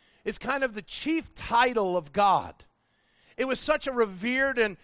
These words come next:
and, and, uh, um, superior name that the Jewish individuals, they wouldn't even say the name. It would just be, uh, capital letters, all consonants. Y-, you would just go over it because the name of God was so revered and so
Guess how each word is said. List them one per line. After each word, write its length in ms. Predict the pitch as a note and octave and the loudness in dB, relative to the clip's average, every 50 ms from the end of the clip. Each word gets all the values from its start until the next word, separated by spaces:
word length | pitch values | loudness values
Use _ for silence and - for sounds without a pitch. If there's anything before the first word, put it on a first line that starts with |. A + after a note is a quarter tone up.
| _ _ - | _ _ -4
and, 280 | F#3+ G3+ G3 G3 G3 - | -4 -4 -4 -4 -8 -10
and, 340 | - F#3 G3 F#3+ F3+ F3 E3 | -8 -6 -6 -6 -8 -8 -4
uh, 300 | F#3+ F#3+ F#3 F#3 F3+ E3 - - _ _ _ _ _ | -2 0 2 2 2 0 -2 -8 _ _ _ _ _
um, 420 | - - - - - - - F2+ _ _ | -14 -14 -12 -12 -14 -16 -18 -20 _ _
superior 840 | - - - A#3 E3 - - - A#3 C4+ C#4+ C#4+ D4 D4 C#4 C4 A#3+ | -10 -8 -8 -8 -8 -8 -8 -4 -4 -2 0 0 0 -2 -2 -2 -4
name 440 | A3+ A3 A3+ A#3 A#3+ A#3 A3 G#3+ G3+ | -4 -2 -2 0 0 0 -2 -4 -4
that 120 | G3+ G3 | -6 -8
the 80 | G3 G#3 | -8 -10
Jewish 400 | F#3+ E3+ F#3+ C#4 D4 C#4+ C4 - | -12 -10 -8 -8 -6 -6 -8 -8
individuals, 460 | B3 A#3+ A#3 A3+ C4 A#3 F#3+ G#3 E3+ | -8 -8 -8 -8 -8 -8 -8 -10 -6
they 140 | E3 A#3 B3 | -6 -6 -6
wouldn't 260 | B3 C4+ D#4 D4+ D4+ | -6 -6 -8 -8 -8
even 220 | D4+ C#4+ B3 G#3+ F#3+ | -8 -8 -8 -8 -8
say 400 | - - - - C4+ D4+ D#4 D4 | -8 -8 -6 -4 -4 -4 -4 -2
the 160 | A#3+ A#3 G#3+ | -2 -2 -2
name. 300 | F#3 D#3+ C3+ G#2 F2 - _ _ _ _ _ _ _ _ _ _ _ _ _ _ _ _ _ _ _ _ _ _ _ _ _ _ _ _ _ _ _ _ _ _ _ _ _ _ _ _ _ | -2 -4 -6 -8 -10 -16 _ _ _ _ _ _ _ _ _ _ _ _ _ _ _ _ _ _ _ _ _ _ _ _ _ _ _ _ _ _ _ _ _ _ _ _ _ _ _ _ _
It 100 | - G#3 | -4 -4
would 120 | A3+ A3 | -4 -4
just 300 | F3 - C4+ A#3 - - | -2 -2 -2 -2 -4 -6
be, 220 | G#3 A#3+ A#3 G#3 - _ _ _ | -6 -6 -6 -6 -8 _ _ _
uh, 180 | - F#3 E3 D3 - | -6 -6 -6 -6 -8
capital 500 | - - B3 C#4 C4+ - A#3 A#3+ A#3 A3 | -2 2 4 4 4 2 0 -2 -4 0
letters, 440 | A3 A3+ A#3+ A#3+ A#3 A3 F#3 D#3 - | 2 2 4 4 4 2 -2 -2 -4
all 280 | G3+ - G#3+ B3+ C4+ B3+ | -2 0 2 2 2 0
consonants. 920 | - - - - A3+ A#3 A#3+ B3+ - - A3+ G#3 F#3 D3+ - - - - _ _ _ _ _ | -2 -4 -4 0 0 0 0 -2 -6 -8 -6 -6 -6 -8 -10 -14 -16 -16 _ _ _ _ _
Y-, 60 | F#3+ | -16
you 220 | G#3+ G3 G#3+ A3+ A#3 | -14 -10 -10 -8 -8
would 100 | A#3 G3 | -8 -6
just 240 | F3+ B3+ - - - | -4 -6 -6 -4 -2
go 140 | B3 B3 | 0 0
over 100 | B3+ C4 | 2 0
it 80 | B3+ G3+ | 0 -2
because 220 | G3+ F#3 F#3+ F3+ | -4 -6 -10 -8
the 80 | D#3 G#3 | -8 -8
name 300 | G#3 G#3+ A3+ A#3+ C4 B3+ | -6 -4 -2 -2 -2 -4
of 100 | B3 G#3+ | -6 -4
God 220 | - B3 A3+ A3+ A3 | -2 0 0 0 -2
was 120 | A3 G3 | -4 -6
so 240 | - - - C4+ C4 | -8 -4 -2 0 0
revered 460 | C4 B3+ A#3+ G3 A3 A3+ A3 G3+ G3+ | 0 -2 -6 -6 -4 -2 -2 -2 -2
and 120 | G3 F#3+ F3+ | -2 -4 -6
so 360 | - - C4 C4+ B3+ B3 | -4 0 2 2 2 2